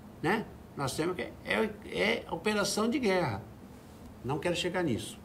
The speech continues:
E quero fazer, quero que todo mundo tenha consciência que o isolamento vai ser feito. Então não estamos parados. Agora, tô falando parcialmente do que tá acontecendo com os senhores.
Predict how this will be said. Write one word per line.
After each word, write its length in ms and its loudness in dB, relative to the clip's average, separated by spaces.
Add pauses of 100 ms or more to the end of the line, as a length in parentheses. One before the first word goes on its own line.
(1000)
E 80 -6
quero 260 -4
fazer, 420 -2
quero 240 2
que 100 -12
todo 180 0
mundo 240 2
tenha 140 0
consciência 400 -2
que 80 -2
o 20 4
isolamento 480 6
vai 80 2
ser 160 -2
feito. 300 -4 (420)
Então 140 4
não 140 10
estamos 260 4
parados. 520 10 (300)
Agora, 560 4 (380)
tô 80 4
falando 340 6
parcialmente 640 6
do 60 0
que 80 -8
tá 100 4
acontecendo 500 2
com 100 -4
os 80 0
senhores. 500 4